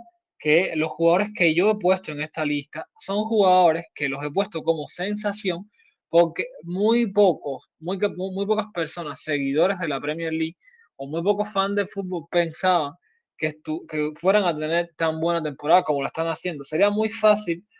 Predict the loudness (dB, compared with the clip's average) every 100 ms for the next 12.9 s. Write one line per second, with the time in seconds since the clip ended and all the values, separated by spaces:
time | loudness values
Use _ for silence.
0 | _ -4 2 2 2 0 4 8 10 10
1 | 6 6 8 8 4 -10 -10 -8 -6 -6
2 | -4 0 0 0 -2 -2 -4 -8 -6 -4
3 | 0 0 0 -4 -8 2 8 8 8 2
4 | -2 4 4 4 -2 -8 -10 -8 -4 -2
5 | 0 0 2 0 -2 -2 2 2 0 -14
6 | _ _ _ 8 8 8 4 6 8 8
7 | 6 2 0 0 0 2 2 2 2 2
8 | 0 -2 4 6 4 4 6 6 4 0
9 | 4 6 6 4 -4 -6 -8 -2 0 0
10 | -2 _ -4 -2 -2 0 0 0 0 -6
11 | _ _ 6 8 6 2 -2 _ _ _
12 | _ _ _ _ -16 2 4 4 2